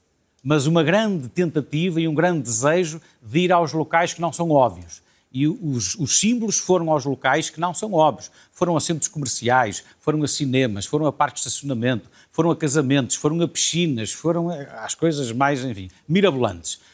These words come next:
Os jovens tiveram a coragem de o fazer. E isso é muito importante. E eu testemunhei em direto e a cores. Portanto, não, não, ninguém me contou.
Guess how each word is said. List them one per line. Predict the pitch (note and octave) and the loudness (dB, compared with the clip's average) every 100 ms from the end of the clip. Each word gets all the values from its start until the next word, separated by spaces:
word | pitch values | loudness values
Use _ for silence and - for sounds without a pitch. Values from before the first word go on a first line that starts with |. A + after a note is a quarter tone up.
| _ | _
Os | C#3 | -2
jovens | D#3+ G#3 G3+ | 2 2 0
tiveram | E3+ G3+ | 0 0
a | G3+ | 0
coragem | F#3 F3+ G3+ F3 | 2 2 2 0
de | F3+ | -6
o | F#3+ | -6
fazer. | G#3 B2+ C3+ G#2+ _ _ | -6 -4 -4 -6 _ _
E | - | -6
isso | D3 G3+ | -2 -2
é | |
muito | G3 G3 | -2 -6
importante. | E3+ - E3+ G3+ - - | -10 -4 -2 -2 -8 -16
E | C3+ D3+ | 0 2
eu | A3 | 2
testemunhei | A#3+ - - - G3 G#3 G#3 D3 F#2+ - | 0 -4 -4 -4 -6 0 2 2 0 0
em | D3 | 0
direto | C#3+ C#3+ G3+ - | 2 2 2 0
e | F#3+ | -2
a | |
cores. | - D3 A2 - - _ | 2 2 2 -4 -10 _
Portanto, | - C#3+ C#3+ | -8 -8 -6
não, | D#3 | -6
não, | D#3 D#3 | -4 -4
ninguém | D3+ D#3+ | 0 0
me | G3 | 0
contou. | G3+ F#3 C3+ F#2+ | -2 0 -2 -2